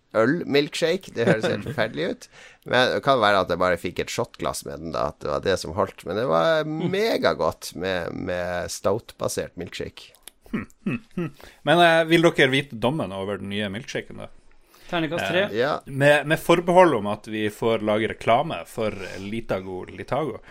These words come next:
Speaker 3: Så, eh, hvis vi får lage reklame, så er det terningkast seks. Hvis ikke, så er det terningkast to pluss, tror jeg. For det var noe weak ass shit. <laughs>
Speaker 1: Tenk hvis vi blir sponset av Litago, så må vi snakke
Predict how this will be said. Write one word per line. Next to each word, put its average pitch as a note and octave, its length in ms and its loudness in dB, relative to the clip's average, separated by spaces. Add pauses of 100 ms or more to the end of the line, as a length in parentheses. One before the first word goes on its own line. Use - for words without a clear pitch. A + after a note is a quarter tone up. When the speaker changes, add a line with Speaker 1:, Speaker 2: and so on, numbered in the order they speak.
(200)
Speaker 3:
Så, - 160 -2 (160)
eh, A2+ 280 8
hvis C3 180 0 (100)
vi C#3+ 80 0
får C3+ 400 4
lage C3+ 240 6
reklame, D3+ 320 4
så C#3+ 160 0
er B2+ 60 2
det B2+ 100 -4
terningkast D3 400 -2
seks. - 320 -4
Hvis C#3+ 200 -4
ikke, G3 340 2
så A#2 160 -2
er A2+ 100 2
det G#2 80 -10
terningkast A2 480 -2 (200)
to C#3+ 160 -2
pluss, - 420 0
tror E3 260 -2
jeg. - 240 -4
For - 60 -8
det A#2+ 160 -2
var A#2 160 0
noe F#2+ 260 -6 (160)
weak C#3 340 -10
ass C#3 300 2
shit. - 400 -4
<laughs> - 1700 -6
Speaker 1:
Tenk C3 180 2
hvis E3+ 140 -2
vi D3+ 80 4
blir B2 160 4
sponset C3 480 6
av F2+ 320 8
Litago, G#2+ 480 2
så F#2 160 -2
må G2 140 2
vi F2+ 100 -4
snakke F#2 480 0